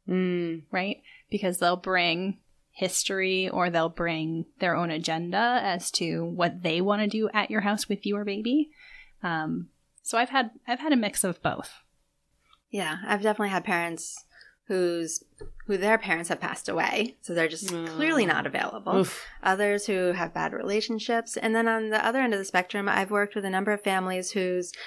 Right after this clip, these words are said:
Speaker 3: parents have actually come from overseas to move in for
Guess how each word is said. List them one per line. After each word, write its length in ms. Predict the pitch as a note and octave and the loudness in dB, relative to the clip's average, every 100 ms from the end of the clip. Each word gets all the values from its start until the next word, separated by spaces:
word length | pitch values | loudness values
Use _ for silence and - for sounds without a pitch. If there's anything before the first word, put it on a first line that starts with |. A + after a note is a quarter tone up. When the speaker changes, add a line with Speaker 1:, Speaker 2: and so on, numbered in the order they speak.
| - - _ _ - | -16 -18 _ _ -12
Speaker 3:
parents 400 | - G#3+ A3+ A3+ | -4 0 2 0
have 100 | G#3 | 0
actually 280 | G3 - F#3+ | 0 2 -2
come 300 | - G#3 G#3 | -2 0 0
from 140 | G#3 F#3 | 0 0
overseas 1040 | F#3 F#3+ F3 - A#3+ A#3+ F#3 F3 F3 - - | 2 2 0 0 0 2 4 2 0 -6 -2
to 100 | F#3+ | 2
move 240 | G3+ F#3+ | 2 2
in 540 | - A#3 A#3 E3+ E3+ | 0 4 4 2 -2
for 640 | E3+ F#3+ F3 E3+ E3 E3 E3+ | -2 0 4 4 4 2 -2